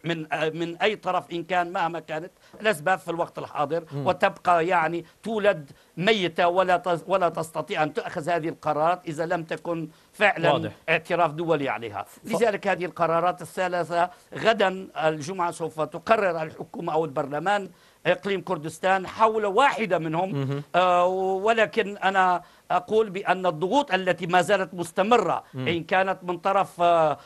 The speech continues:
Speaker 1: كما أشرت، الدول العظمى والدول الإقليمية، لأن هناك،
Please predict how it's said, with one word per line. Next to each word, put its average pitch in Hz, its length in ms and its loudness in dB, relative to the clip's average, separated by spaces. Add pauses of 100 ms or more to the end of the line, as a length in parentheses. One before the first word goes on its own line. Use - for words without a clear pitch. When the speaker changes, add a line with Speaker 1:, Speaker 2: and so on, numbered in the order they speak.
(140)
Speaker 1:
كما 214 260 4
أشرت، 170 420 0
الدول 180 460 2
العظمى 165 400 -4
والدول 185 1080 4
الإقليمية، 180 560 -2
لأن 180 300 -4
هناك، 185 460 0